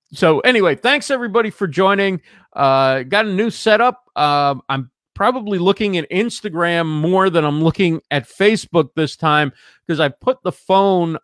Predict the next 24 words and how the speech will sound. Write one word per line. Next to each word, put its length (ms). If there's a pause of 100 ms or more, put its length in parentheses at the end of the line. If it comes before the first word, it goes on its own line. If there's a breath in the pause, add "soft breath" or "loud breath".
on 380
a 80
standing 640
tripod 640
instead 320
of 120
on 200
a, 380
a, 200
a 140
little 240
desk 420 (440)
tripod 640
as 180
I'm 120
going 280
to 100
Facebook 560
and 100
Instagram. 640
So 140
the 100
phone 560 (480)
is 380